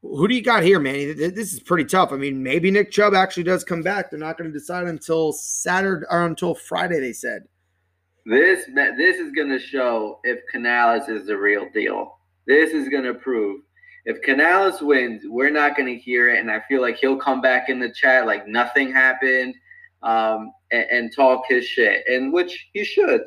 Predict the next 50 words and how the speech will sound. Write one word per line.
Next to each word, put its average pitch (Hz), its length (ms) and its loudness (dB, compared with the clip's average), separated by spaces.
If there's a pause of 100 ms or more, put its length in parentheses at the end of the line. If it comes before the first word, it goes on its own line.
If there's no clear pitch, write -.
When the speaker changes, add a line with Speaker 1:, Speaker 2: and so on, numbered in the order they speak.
(100)
Speaker 2:
you 123 80 -8
know? 165 380 0
Uh, 127 180 4
he, 131 160 2
he's, 135 260 -4 (100)
he's 131 260 -6
gonna 156 240 4
be, 139 380 0 (160)
if - 160 -6
he 156 160 0
wins, 143 400 2
he's 113 220 -12 (120)
gonna 131 240 -4
be, 123 280 -6
like, 117 220 0 (320)
let's 117 220 -2
say 117 220 4
it's 113 200 -2
not 123 200 4
in 113 80 0
the 107 80 0
standings, 123 640 2
but 110 160 2
we 127 160 2
all 123 180 4
know 123 320 4
in, 113 100 2
in 107 140 -10 (320)
our 143 80 4
eyes 120 320 4
that 104 160 0 (280)
Skiff 120 360 2 (140)
is 117 160 -4
the 107 100 -2
number 107 240 -2
one 104 320 -4
probably 101 420 0 (200)
team 113 280 0
in 101 80 -6
the 101 60 -6
league 113 380 -2
right - 200 -2
now. 113 200 2 (480)
So - 100 -2
if 120 140 2
he 392 100 -2
goes 202 240 6
and 160 100 4
beats 170 300 0
him, 208 260 -4